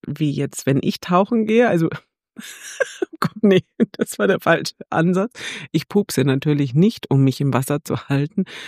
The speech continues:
aber ich kann Luft in meine Tauchweste einströmen lassen oder eben Luft abgeben, sodass ich auch sinke oder aufsteige. <laughs>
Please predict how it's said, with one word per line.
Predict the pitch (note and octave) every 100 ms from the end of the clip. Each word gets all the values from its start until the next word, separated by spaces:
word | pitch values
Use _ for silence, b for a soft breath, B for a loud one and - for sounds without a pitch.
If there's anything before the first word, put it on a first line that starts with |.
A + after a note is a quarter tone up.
| B B
aber | C#3+ D3+ D#3 -
ich | C3+
kann | - C#3 C3+
Luft | D#3+ - -
in | D3+
meine | C#3+ C3+ C3
Tauchweste | - C#3+ - - F3 - G3 G3+ B B B B
einströmen | D#3+ F3+ - F3 F3 F3
lassen | D#3 - D#3
oder | - D#3 D#3 D#3
eben | D3 D3 C#3+
Luft | C#3 C#3+ - - b b
abgeben, | - D#3 - D3+ D3 E3 E3
sodass | D3 C3+ C3+ D3+
ich | D#3 -
auch | B2+ D#3 - _ _ _ -
sinke | C3 D3+ F3 F3+ -
oder | B2+ C3 C3 C#3+ C3+ _ _ _
aufsteige. | - C3+ - A#2 A#2 - - - - _ _ _ b _ _
<laughs> | -